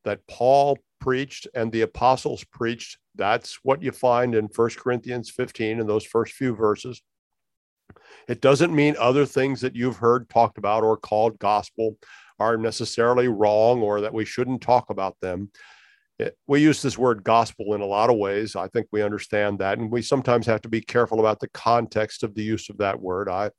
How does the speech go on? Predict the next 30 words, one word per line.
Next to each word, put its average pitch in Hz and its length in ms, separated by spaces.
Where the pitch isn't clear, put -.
hope 113 260
we 104 100
all 104 220
understand 104 560
that. 90 240
But 120 100
if 110 100
you 117 80
want 143 220
to 208 60
understand 143 600
the 110 100
gospel 131 720
that 107 260
Paul 139 640
proclaimed, 90 880
then 104 260
that's 101 340
what 147 160
you 147 80
find 107 400
in 107 100
First 107 320
Corinthians 104 460
fifteen, 95 720
particularly 113 460
beginning 104 440
with 95 180
verse 95 340
three. 98 560